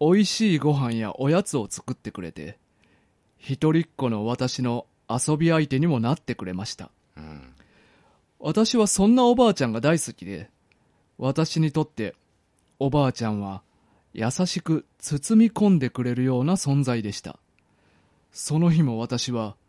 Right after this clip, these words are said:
Speaker 1: いつものようにおばあちゃんの家にいました。外は夕焼けに染まり、空にはコウモリが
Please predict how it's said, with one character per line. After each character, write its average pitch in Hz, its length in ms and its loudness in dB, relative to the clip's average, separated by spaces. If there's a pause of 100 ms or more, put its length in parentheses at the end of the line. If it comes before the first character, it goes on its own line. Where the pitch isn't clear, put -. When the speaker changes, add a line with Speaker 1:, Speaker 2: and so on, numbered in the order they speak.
(600)
Speaker 1:
い 151 140 0
つ - 140 -6
も 123 160 0
の 113 100 -4
よ 120 200 -2
う 117 60 -4
に 113 100 -4
お 120 160 -4
ば 170 180 4
あ 135 40 0
ち - 140 -8
ゃ 107 60 -6
ん 104 80 -6
の 98 120 -8
家 110 180 -4
に 104 140 -6
い 92 40 -8
ま 101 140 -8
し - 100 -14
た。 - 180 -18 (1400)
外 143 460 -4
は 107 120 -2
夕 123 280 0
焼 127 200 0
け 117 60 0
に 110 100 0
染 107 200 -6
ま 101 120 -6
り、 87 180 -14 (800)
空 190 220 2
に 113 100 -2
は 87 240 -10 (440)
コ 202 280 4
ウ 160 40 2
モ 123 140 -4
リ 92 100 -8
が 90 260 -12